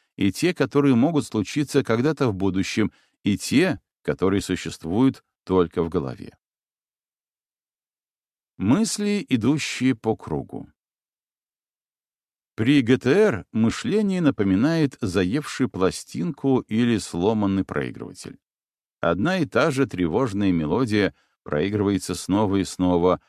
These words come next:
"А что если?" И дальше бесконечные варианты того, что может пойти не так. Это похоже на то, как собака гоняется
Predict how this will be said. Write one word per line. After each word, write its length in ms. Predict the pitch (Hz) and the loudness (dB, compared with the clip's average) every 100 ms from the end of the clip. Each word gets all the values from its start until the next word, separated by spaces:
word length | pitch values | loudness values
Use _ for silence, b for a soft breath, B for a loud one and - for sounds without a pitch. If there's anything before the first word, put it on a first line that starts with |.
| _ _ | _ _
"А 180 | 82 80 | -4 -2
что 300 | - 180 196 | -4 -2 -2
если?" 720 | 120 104 95 - 78 85 85 _ _ _ | 0 0 0 0 -2 -2 -2 _ _ _
И 260 | 147 214 196 | -2 0 0
дальше 560 | 110 143 175 - 143 | 0 0 0 -2 0
бесконечные 880 | 127 107 98 - 95 139 135 - 113 | 2 0 -2 0 2 0 -2 0 2
варианты 480 | 98 98 117 110 101 | 2 2 0 0 -2
того, 520 | 82 80 98 156 127 | -2 -2 0 2 0
что 320 | - - 117 | -2 -4 -2
может 400 | 117 104 104 104 | 0 0 0 -2
пойти 380 | - 78 76 - | -2 -4 -4 -6
не 140 | 71 | -6
так. 340 | 64 - - _ _ _ _ _ _ _ _ _ - | -8 -14 -18 _ _ _ _ _ _ _ _ _ -4
Это 320 | 185 175 160 | -4 -2 0
похоже 500 | 131 110 156 165 123 | 0 -2 0 2 4
на 160 | 123 | 2
то, 200 | 101 175 | 2 -2
как 180 | - 135 | -2 -2
собака 500 | - 104 90 143 - | 0 0 2 0 0
гоняется 720 | 95 87 120 120 104 - 104 | -2 0 0 -2 -2 0 0